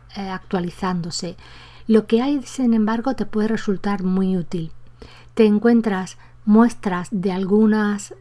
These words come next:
de algunos países y de varias zonas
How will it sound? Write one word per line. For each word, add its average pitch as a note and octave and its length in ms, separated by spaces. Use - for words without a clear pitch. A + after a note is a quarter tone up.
de F#3+ 140
algunos G#3 340
países A#3+ 840
y F#3+ 140
de E3+ 520
varias F#3+ 500
zonas G3+ 580